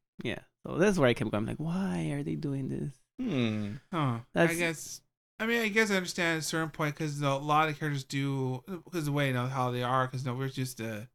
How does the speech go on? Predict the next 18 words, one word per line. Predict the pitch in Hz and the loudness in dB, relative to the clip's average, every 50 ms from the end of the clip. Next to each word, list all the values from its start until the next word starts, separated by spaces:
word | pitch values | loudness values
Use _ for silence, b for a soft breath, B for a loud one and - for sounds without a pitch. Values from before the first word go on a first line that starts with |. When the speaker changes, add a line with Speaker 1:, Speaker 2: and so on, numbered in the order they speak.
| _ _ _ _ _ - | _ _ _ _ _ -6
Speaker 3:
uh, | 139 131 123 120 120 120 120 117 117 107 - | -4 -2 -2 -2 -2 -2 -2 -4 -6 -8 -12
the | - 151 127 117 117 123 123 | -6 -4 -2 -2 -2 -4 -2
cartoon | - 139 135 135 - 143 | -2 -2 -2 0 0 0
aspects | 131 127 127 - - 127 127 123 - | 2 2 0 0 0 0 0 0 0
of | 127 123 | -2 -2
how | 120 123 120 120 | 0 0 0 0
they | 120 117 | 0 -2
all, | - 110 123 120 117 120 117 - | 0 0 0 0 0 -2 -4 -4
all | - 131 123 | -2 -2 -2
them | 117 113 110 113 | -2 -2 -4 -4
look, | 120 123 131 131 - | -2 -2 -2 -2 -4
I | 147 | -6
guess. | 139 139 147 143 143 160 156 - - - - | -2 0 0 2 2 0 -2 -6 -10 -6 0
Speaker 2:
Right. | 123 120 120 120 | 4 6 8 8
It's | 120 123 127 | 6 6 4
a, | 131 131 131 - | 2 0 4 4
it's | 156 135 - - | 4 4 4 6
not | 151 143 143 143 139 139 - - | 8 10 10 10 8 8 4 -6